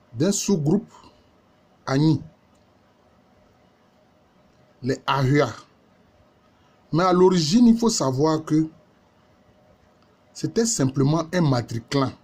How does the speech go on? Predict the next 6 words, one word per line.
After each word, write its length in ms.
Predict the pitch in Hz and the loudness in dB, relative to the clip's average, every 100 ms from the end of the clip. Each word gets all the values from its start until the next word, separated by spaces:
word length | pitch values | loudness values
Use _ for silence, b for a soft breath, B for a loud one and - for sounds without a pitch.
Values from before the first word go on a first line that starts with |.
| _ _ _ _ _ _ _ _ _ _ _ _ _ _ _ _ _ _ _ _ _ _ | _ _ _ _ _ _ _ _ _ _ _ _ _ _ _ _ _ _ _ _ _ _
au 120 | 135 | -2
sein 360 | 131 - 180 175 175 _ _ _ _ _ _ | -2 0 -2 -2 -8 _ _ _ _ _ _
des 180 | 120 131 | -4 -2
sept 380 | 131 - 175 175 | -2 -2 -2 0
matriclans 680 | 123 123 120 113 143 143 143 - | -2 -2 -6 -4 -4 -4 -8 -12
Akan. 320 | - - 127 | -12 -6 -8